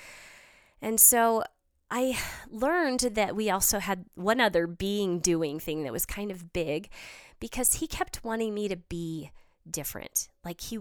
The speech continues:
he wanted me to just be happy with him. He wanted me to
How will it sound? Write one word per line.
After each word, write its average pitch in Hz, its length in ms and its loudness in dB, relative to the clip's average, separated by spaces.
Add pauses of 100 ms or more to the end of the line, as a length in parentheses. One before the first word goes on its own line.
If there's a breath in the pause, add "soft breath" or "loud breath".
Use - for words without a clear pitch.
he 208 160 -10
wanted 269 240 -2
me 277 140 -2
to 220 100 0
just 180 500 0
be 190 340 -4
happy 160 420 -8
with 147 200 -8
him. - 340 -10
He - 140 -10
wanted 208 240 -4
me 220 140 -4
to 214 80 -4